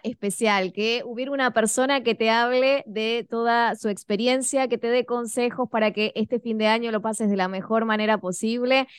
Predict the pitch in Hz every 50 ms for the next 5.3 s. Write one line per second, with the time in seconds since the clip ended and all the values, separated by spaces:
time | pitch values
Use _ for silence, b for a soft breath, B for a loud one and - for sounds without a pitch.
0 | B B B - 226 190 240 233 233 - 311 320 339 339 349 349 330 - 240 220
1 | 214 220 214 220 220 - 202 190 185 202 202 202 - 254 277 277 285 - 285 247
2 | 220 202 202 208 220 247 269 277 262 233 202 - - 214 220 220 214 220 - _
3 | - 285 277 277 277 247 277 277 262 - - 214 214 208 208 202 196 190 202 190
4 | - 240 233 240 240 240 240 226 214 - 208 196 190 190 185 185 175 - 180 180
5 | - 160 147 147 156 -